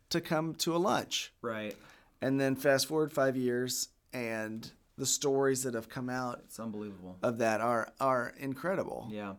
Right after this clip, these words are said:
Speaker 1: And can only explain by, by look at what God has done.
Speaker 2: Yeah,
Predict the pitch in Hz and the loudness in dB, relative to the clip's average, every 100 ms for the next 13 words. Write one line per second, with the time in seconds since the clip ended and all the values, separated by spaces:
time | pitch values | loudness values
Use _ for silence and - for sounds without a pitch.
0 | - 139 127 131 131 131 131 120 - 139 | -4 -2 -2 -2 0 -2 -2 -4 -4 -4
1 | 127 127 120 113 117 - _ _ _ _ | -4 -2 -2 -4 -6 -12 _ _ _ _
2 | _ - - 127 117 113 120 _ _ - | _ -20 -6 0 0 0 -6 _ _ -18
3 | - 147 139 120 117 120 113 107 139 135 | -4 -2 0 -2 0 0 0 -4 -6 -6
4 | 110 117 135 151 143 123 | -8 -10 -2 0 2 2